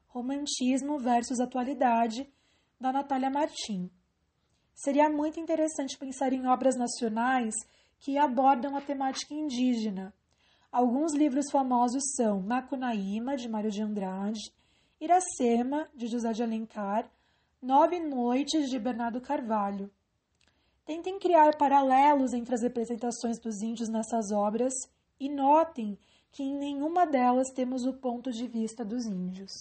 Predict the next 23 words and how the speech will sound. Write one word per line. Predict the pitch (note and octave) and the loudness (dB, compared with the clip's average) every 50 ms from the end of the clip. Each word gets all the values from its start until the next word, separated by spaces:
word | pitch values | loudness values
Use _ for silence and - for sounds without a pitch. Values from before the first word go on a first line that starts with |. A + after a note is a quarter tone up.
| - - _ _ A#3 A#3 _ _ _ _ - _ _ _ _ _ _ _ _ _ _ _ _ _ _ _ _ | -14 -18 _ _ -20 -20 _ _ _ _ -20 _ _ _ _ _ _ _ _ _ _ _ _ _ _ _ _
que | - D4 | -6 -2
é | C4+ A#3+ | -2 -2
uma | A#3 B3+ C#4+ D#4 | 0 -2 -4 -4
pena, | - _ B3+ G3+ F#3+ F#3+ F#3 F3+ F#3+ F#3+ | -6 _ -10 -8 -6 -6 -6 -6 -6 -8
né? | F#3 F#3+ G3 G3+ A3+ - _ _ _ _ _ _ _ _ _ _ | -8 -8 -8 -10 -10 -12 _ _ _ _ _ _ _ _ _ _
Então | B3 B3+ B3+ - C#4+ C#4+ D4 | -16 -16 -6 2 4 6 6
eu | D4+ | 6
me | D4+ D#4 D#4 C4+ | 4 2 -2 0
despeço | C#4+ D#4 D4+ - _ C#4 C#4+ D4 D#4+ D#4 - | 0 -2 -2 -2 _ -2 0 0 0 -2 -4
por | _ D4+ C4+ | _ -6 -4
aqui. | C4 C4 C4 C4+ - - G#3 G3+ G#3 A3+ C#4 - _ _ _ _ _ _ _ _ _ _ _ _ _ _ _ _ _ _ _ _ _ _ _ _ _ _ _ _ _ _ _ _ _ _ _ _ | -4 -4 -6 -10 -14 -12 -10 -8 -8 -8 -10 -12 _ _ _ _ _ _ _ _ _ _ _ _ _ _ _ _ _ _ _ _ _ _ _ _ _ _ _ _ _ _ _ _ _ _ _ _
Peço | - B3+ B3 - C4+ | -8 -6 -4 -4 -2
desculpa | G#3+ C4 B3+ - - D4 C#4+ D#4+ | -2 -2 -4 -2 -4 4 4 4
pelos | D#4 D4 C4+ C#4 C4+ - | 4 4 0 0 -2 -2
tropeços, | - A3 B3 A#3+ B3 - B3 B3 C#4 D4+ - - C4 A#3+ A#3 | 0 0 0 0 0 0 2 2 2 2 2 -2 -4 -4 -4
né, | A#3 A#3 B3 | -4 -4 -4
na | A#3+ A#3 A3 | -4 -4 -4
hora | G#3+ G#3+ A3 A3+ A3 | -4 -2 -2 -4 -4
de, | G#3 G3+ G#3+ A3 G#3+ G#3 G3+ G3+ - _ _ _ _ _ _ _ _ _ _ _ _ _ _ _ _ _ _ _ _ _ _ _ _ _ _ _ _ _ _ _ _ _ | -4 -4 -4 -4 -4 -4 -4 -6 -10 _ _ _ _ _ _ _ _ _ _ _ _ _ _ _ _ _ _ _ _ _ _ _ _ _ _ _ _ _ _ _ _ _
de | - G#3+ A3+ | -10 -10 -10
falar | - - B3+ A#3 A#3 A#3 A#3+ C4 C#4 C#4 | -2 0 2 4 4 4 4 4 2 2
pra | - C4 A#3 | 0 -4 -2
vocês. | G#3 A3 G#3+ A3 - - B3+ B3+ C4+ C#4+ D4+ D#4 | -2 -4 -6 -6 -8 -4 -2 0 0 0 0 -2